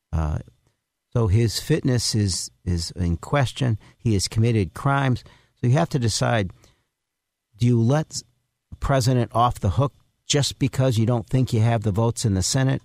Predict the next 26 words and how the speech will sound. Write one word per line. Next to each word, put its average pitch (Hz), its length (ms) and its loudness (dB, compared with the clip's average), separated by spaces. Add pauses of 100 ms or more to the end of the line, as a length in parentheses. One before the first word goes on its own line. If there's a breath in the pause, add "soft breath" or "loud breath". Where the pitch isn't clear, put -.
or 92 120 -2
it - 80 -6
may 113 200 2
not 113 280 0
work, 110 420 -2 (560)
um, 87 560 -2 (460)
politically, 135 680 0 (220 soft breath)
or 110 120 2
is 98 80 2
it 104 140 -2
the 101 100 0
right 113 300 2
thing 113 260 2
to 101 140 0
do 101 240 2
to 87 340 -2
hold 104 320 0
him 98 160 2
accountable? 85 720 -2 (680 soft breath)
And 90 140 0
I, 104 140 2 (100)
I 107 100 0
believe 117 360 2
that 113 200 2
is 104 140 0
so. 110 400 0